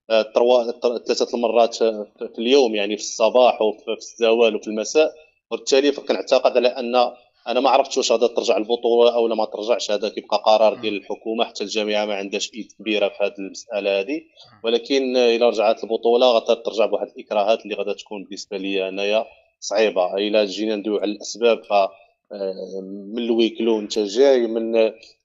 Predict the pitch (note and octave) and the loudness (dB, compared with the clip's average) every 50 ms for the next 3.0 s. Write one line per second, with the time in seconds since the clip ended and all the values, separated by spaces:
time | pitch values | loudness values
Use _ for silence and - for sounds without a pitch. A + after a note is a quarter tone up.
0 | - G#2+ A2 A2+ C#3+ A#2+ G2 G2+ A#2+ A#2 A2 G2+ A2+ A2+ A2+ A#2 A2 A2+ A2 A2+ | -12 -10 -8 -4 -4 -2 0 2 2 2 2 2 2 2 4 2 2 0 -2 -2
1 | A2+ A2 G#2+ A2 G#2+ G2+ G#2+ G#2 A2 G#2+ G#2 G#2+ G#2+ G#2+ G#2+ G#2 - - A2+ A2 | -2 0 0 0 0 0 0 -2 -2 -2 -2 -2 -2 -2 -4 -6 -4 -2 -2 -2
2 | G#2+ G#2 F#2+ F#2 - - - - - - - - - C3+ C3 - C3 A#2 G#2 | -2 -6 -8 -8 -8 -8 -8 -8 -10 -14 -8 -2 0 0 0 2 0 -2 -2